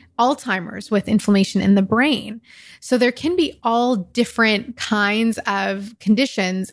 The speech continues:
And most often in a lot of health challenges, inflammation will play a part. And so looking at how we can reverse inflammation or live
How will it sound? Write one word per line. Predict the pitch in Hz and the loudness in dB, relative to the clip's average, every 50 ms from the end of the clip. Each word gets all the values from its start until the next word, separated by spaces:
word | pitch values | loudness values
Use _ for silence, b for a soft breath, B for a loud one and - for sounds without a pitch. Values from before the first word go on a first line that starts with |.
| - | -2
And | - 214 214 208 208 202 196 - - _ _ _ _ _ _ - | 0 2 2 2 2 0 -2 -6 -8 _ _ _ _ _ _ 2
most | 254 233 247 277 359 403 - - | 4 4 6 4 2 0 -2 -4
often | 294 302 311 392 - - - 185 - - 214 208 | -2 -2 -2 -2 -4 -4 -6 -6 -4 -4 -8 -6
in | 254 254 214 | -2 0 2
a | 214 214 | 2 2
lot | 208 202 208 220 220 285 359 403 381 - | 2 2 2 2 4 4 2 2 0 0
of | - 214 190 | -2 -4 -2
health | - - 190 196 190 - | -2 -2 -2 -2 -2 -6
challenges, | - - 196 185 175 185 190 185 190 190 185 185 - _ _ _ _ _ _ _ _ _ _ - | -6 -2 -2 -2 0 -2 -2 0 0 0 0 0 -4 _ _ _ _ _ _ _ _ _ _ -2
inflammation | - 269 262 - - 262 254 240 - 247 233 214 | 0 0 0 2 2 2 2 2 4 2 2 4
will | 202 233 247 262 269 | 4 4 4 4 2
play | 262 - - - 233 220 | 0 -2 -2 0 2 2
a | 214 214 | 0 -2
part. | - - 277 285 262 - - - _ _ - | -2 -2 -2 -2 -2 -2 -6 -14 _ _ 2
And | 247 220 214 | 4 4 4
so | - - 226 220 | 4 4 2 2
looking | 214 240 294 - - 415 339 - | 2 0 -2 0 0 -2 -2 -2
at | - 196 185 - | -2 -4 -4 -4
how | 202 - - - 233 262 285 294 | -8 -12 -10 -6 -2 0 0 2
we | 269 247 233 | 2 0 0
can | 220 - - 226 208 202 202 | -2 0 0 0 2 2 0
reverse | 202 202 202 185 220 226 240 - - - | 0 -2 0 2 2 2 2 0 0 2
inflammation | 233 214 - - 208 196 196 196 - 220 202 - | 2 2 4 4 4 4 4 2 2 2 0 2
or | - 214 202 202 | 2 2 2 2
live | 196 202 208 214 220 220 202 196 | 4 4 6 6 6 4 2 0